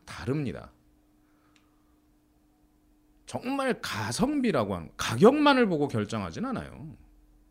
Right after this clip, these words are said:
티비 사는데 백만 원짜리 살 거냐, 백이십만 원짜리 살 거냐를 가지고 그냥 백만 원짜리 사자라고 하는 사람은 없습니다. "뭐가 다른데?" 라고 묻죠.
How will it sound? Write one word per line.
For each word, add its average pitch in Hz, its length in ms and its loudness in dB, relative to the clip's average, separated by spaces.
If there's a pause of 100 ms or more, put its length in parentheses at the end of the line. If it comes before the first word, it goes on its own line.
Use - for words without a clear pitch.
(140)
티비 240 200 0
사는데 196 300 2
백만 156 300 2
원짜리 170 260 0
살 135 140 -4
거냐, 117 160 -4
백이십만 131 560 -2
원짜리 117 240 -2
살 135 160 -6
거냐를 120 320 -2
가지고 85 400 -10 (320)
그냥 190 420 0 (320)
백만 185 340 6
원짜리 190 280 0
사자라고 151 480 -2
하는 110 200 -4
사람은 156 220 -6
없습니다. - 420 -14 (180)
"뭐가 120 280 2
다른데?" 143 480 -6 (160)
라고 90 280 -10
묻죠. 131 600 -8